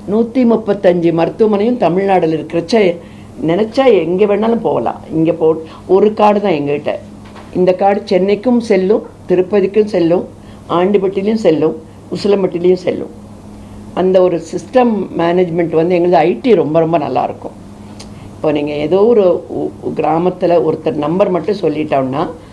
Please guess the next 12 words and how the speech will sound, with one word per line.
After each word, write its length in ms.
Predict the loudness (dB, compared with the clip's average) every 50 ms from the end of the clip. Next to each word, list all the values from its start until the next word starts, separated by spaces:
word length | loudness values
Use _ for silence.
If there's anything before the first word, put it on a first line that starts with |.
| -20 -20 -20 -20 -20 -20 -20 -20 -20 -12 -4 -4
பக்கத்துல 380 | -4 -4 -2 -4 0 2 2
இருக்கிற 360 | 2 2 0 0 0 2 2
அந்த 280 | 2 2 2 2 2 2
டாக்டர் 440 | 4 2 2 2 0 0 0 2 2
எல்லா 300 | 2 0 0 0 0 0
விஷயமும் 360 | 0 -2 -6 -6 -6 -4 -2
அந்த 220 | -2 -2 -2 -2
நோயாளிகிட்ட 300 | -2 -2 -2 -2 -2 -6
சொல்லலாம். 400 | -8 -6 -6 -4 -4 -4 -6 -6 -12 -14 -18 -20 -20 -20 -20 -20 -20 -20 -20 -20 -20 -20 -20 -20 -18 -12 -6
அது 120 | -4 -2 -2
ரொம்ப 560 | -2 -2 -2 -2 0 2 4 4 4 4 2
ஒரு 440 | 2 2 0 0 0 0 -2 -4